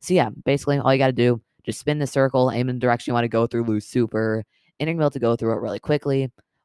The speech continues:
Um, so yeah, hope this tip helped you out, uh, 'cause yeah, definitely not too many people know about it, and definitely helps a lot. Uh, so yeah, final brawler,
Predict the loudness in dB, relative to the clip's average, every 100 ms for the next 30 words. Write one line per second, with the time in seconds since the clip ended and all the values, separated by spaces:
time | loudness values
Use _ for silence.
0 | _ 0 2 2 0 -2 -2 0 0 0
1 | -4 -2 -2 -2 -4 -2 0 0 0 0
2 | -2 -2 -4 -4 -6 -8 -8 -4 -2 -2
3 | -2 -2 -2 -4 -6 -6 -4 -4 -2 2
4 | 4 4 4 4 2 0 -4 _ _ _
5 | -4 -4 -4 -4 -4 0 0 -2 -4 -8
6 | -10 -14 _ _ _ _ _ _ _ _
7 | _ _ -2 0 0 -2 -6 -4 -4 -4
8 | -2 0 0 0 0 -2